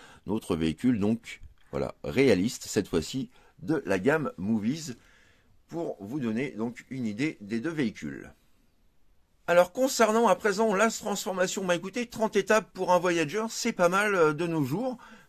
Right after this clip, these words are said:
Mais voilà, la transformation n'est, n'est pas compliquée, elle reste quand même simple, intuitive et facile d'accès. Donc voilà, un bon point, euh, malgré le nombre d'étapes. Alors pour moi, le nombre d'étapes n'est pas un, un frein, bien au contraire.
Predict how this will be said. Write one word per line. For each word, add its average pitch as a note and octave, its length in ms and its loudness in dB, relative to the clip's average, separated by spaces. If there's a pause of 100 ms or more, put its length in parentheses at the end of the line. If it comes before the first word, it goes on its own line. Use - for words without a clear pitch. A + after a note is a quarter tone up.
Mais F#3+ 380 -2
voilà, D3+ 420 8
la A#2+ 240 2
transformation F3 580 4
n'est, D#3 360 2
n'est D3+ 160 2
pas B3 140 2
compliquée, F#3+ 420 -2
elle C3 160 8
reste F3+ 240 4
quand E3 140 2
même F#3 240 -4 (100)
simple, E3+ 480 4 (580)
intuitive F3 680 2
et F3+ 100 0
facile E3+ 360 2
d'accès. D3+ 340 4
Donc D#3+ 200 -4 (200)
voilà, G2+ 280 4
un D#3+ 120 8
bon D#3+ 180 0
point, E3+ 300 8 (420)
euh, G2 160 6
malgré C#3+ 320 6
le C3+ 80 6
nombre B2+ 280 4
d'étapes. A2 420 4 (120)
Alors E2+ 260 4
pour A2+ 180 -2
moi, B2+ 240 8
le G#2 160 2
nombre A2+ 200 2
d'étapes G#2 400 4
n'est F#2+ 120 0
pas A#2 160 2
un, F2+ 360 4
un F2+ 120 0
frein, B2 260 -2
bien A#2+ 260 0
au A#2+ 80 4
contraire. B2 400 0